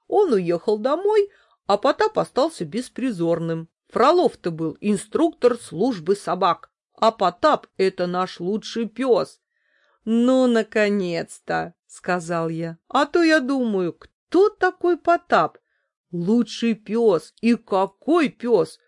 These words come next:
Грудь колесом, уши столбом, голова булыжник, а на зубы смотреть страшно.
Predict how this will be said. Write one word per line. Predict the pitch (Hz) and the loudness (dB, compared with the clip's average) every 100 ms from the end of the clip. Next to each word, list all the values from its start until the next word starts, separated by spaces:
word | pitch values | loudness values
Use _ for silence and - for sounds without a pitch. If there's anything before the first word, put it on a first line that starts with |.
| _ - | _ -10
Грудь | 180 190 185 | -2 -2 -4
колесом, | - 165 160 - 247 285 247 _ _ | -6 -6 -4 0 0 0 -6 _ _
уши | 190 240 - 160 | 0 0 0 -8
столбом, | - - 151 156 147 269 330 247 _ _ | -10 -10 -6 -6 0 2 2 -2 _ _
голова | 156 180 202 226 214 | -6 0 4 6 6
булыжник, | 160 175 226 370 294 240 302 - _ - | 2 -4 4 4 4 -2 -8 -10 _ -2
а | 190 | 0
на | 180 | 0
зубы | 160 160 | -4 -6
смотреть | 165 170 160 175 165 | -6 -6 -6 -6 -8
страшно. | _ - 160 156 - 156 | _ -4 -4 -4 -8 -12